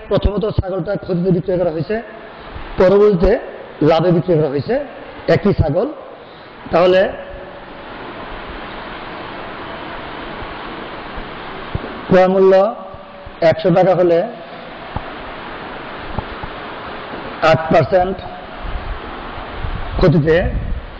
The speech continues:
বিক্রয় মূল্য সমান,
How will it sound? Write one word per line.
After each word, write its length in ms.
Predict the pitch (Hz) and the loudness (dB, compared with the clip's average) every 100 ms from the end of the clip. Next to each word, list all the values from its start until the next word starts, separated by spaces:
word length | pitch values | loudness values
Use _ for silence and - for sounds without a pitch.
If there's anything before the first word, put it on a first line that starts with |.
| - - - - - - - - - - - - - - - - - - - - - - - - - - - - - - - - - - - - - - - - - - | -16 -14 -12 -12 -12 -14 -12 -12 -10 -8 -6 -6 -8 -10 -12 -10 -10 -12 -12 -12 -12 -12 -10 -10 -10 -12 -12 -12 -12 -12 -12 -14 -12 -12 -12 -12 -12 -12 -10 -10 -10 2
বিক্রয় 300 | 160 156 202 | 4 6 6
মূল্য 180 | 180 165 | 6 4
সমান, 280 | 117 160 | 4 2